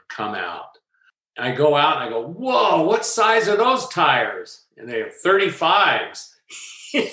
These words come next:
had thirty-five inch B F G mud trains. I go, "How did you fit those on?" He goes, "Oh, that new Y J Wrangler came out with the flares that have room to trim in the back."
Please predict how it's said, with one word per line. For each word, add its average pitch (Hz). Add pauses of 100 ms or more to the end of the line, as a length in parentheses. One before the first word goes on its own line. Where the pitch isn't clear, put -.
had 190
thirty-five 165
inch 151
B 156
F 147
G 143
mud 135
trains. 107 (520)
I 143
go, 131
"How 190
did 208
you 214
fit 226
those 226
on?" 139
He 123
goes, 135
"Oh, 180
that 156
new 175
Y 156
J 143
Wrangler 156
came 143
out 139
with 135
the 127
flares 175
that 123
have 135
room 151
to 123 (260)
trim 196
in 123
the 113
back." 107